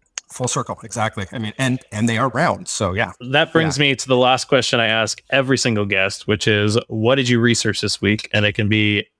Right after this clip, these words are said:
Speaker 2: anything and everything, does not need to be ma-, machining related, but what, you know, have you been going back to your phone to look up throughout the week?
Speaker 1: It's been, honestly, I spent a bunch of this week, and so I had a friend of mine who's testing the chain rings through his chain on one of the rides, and we found out there's some chain line issues.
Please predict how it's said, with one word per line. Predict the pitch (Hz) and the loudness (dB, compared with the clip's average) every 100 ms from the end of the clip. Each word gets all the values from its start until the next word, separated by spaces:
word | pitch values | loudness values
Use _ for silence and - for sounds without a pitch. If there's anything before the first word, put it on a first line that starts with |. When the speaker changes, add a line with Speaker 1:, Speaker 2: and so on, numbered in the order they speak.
| - | -4
Speaker 2:
anything | 139 147 - 139 | 0 0 0 2
and | 127 | 4
everything, | 123 120 120 117 110 | 2 2 0 0 0
does | 104 | 0
not | 110 110 110 | 0 0 0
need | 117 | 0
to | 107 | 2
be | 110 | 2
ma-, | 107 104 _ - | 0 -2 _ -4
machining | 107 - 113 107 | -2 0 0 0
related, | 104 107 104 101 | 0 0 0 0
but | 101 95 | -2 -2
what, | 110 110 107 _ - | -2 -2 -2 _ -12
you | 113 110 | -2 0
know, | |
have | 101 101 | 0 0
you | 107 | -2
been | 101 101 101 101 _ _ _ - | 0 2 2 0 _ _ _ -2
going | 120 120 | 0 0
back | 113 117 - | 0 -2 0
to | |
your | 104 | 0
phone | 92 117 110 | 2 2 2
to | 107 | 0
look | 107 104 | 0 0
up | 110 107 - - _ _ _ _ _ _ - | 0 0 -6 -20 _ _ _ _ _ _ -2
throughout | 123 113 | 0 2
the | 113 | 2
week? | 131 - 147 | -2 -4 -6
Speaker 1:
It's | 135 - | -6 -2
been, | 160 160 160 - | 2 4 4 0
honestly, | 131 160 190 160 | -4 -4 -6 -6
I | |
spent | 120 - 127 131 - | -8 -6 -8 -8 -6
a | 120 | -6
bunch | 120 120 151 | -2 0 0
of | |
this | 131 - | -4 0
week, | 120 156 - | 2 2 2
and | 117 107 - | 0 2 0
so | - 120 | 2 2
I | 101 | 2
had | 104 120 110 | 2 0 0
a | 98 | -4
friend | - 117 | -2 -2
of | 113 | 2
mine | 113 113 | 2 0
who's | 107 - | -4 -6
testing | 120 - 104 | -6 -4 -4
the | |
chain | - 120 | 0 2
rings | 123 123 - | 4 2 0
through | - 110 | -2 -2
his | 95 | -2
chain | - 110 117 143 | -4 -2 -2 -2
on | 147 139 | 0 2
one | 143 | 2
of | |
the | 147 | 2
rides, | 147 151 165 - | 0 -2 -4 -8
and | 107 | -10
we | 104 | -6
found | 120 107 | -2 0
out | 104 | 0
there's | 104 101 | 0 -4
some | 104 | -4
chain | - 123 | -4 -2
line | 127 143 | 0 0
issues. | 143 165 156 | 2 0 0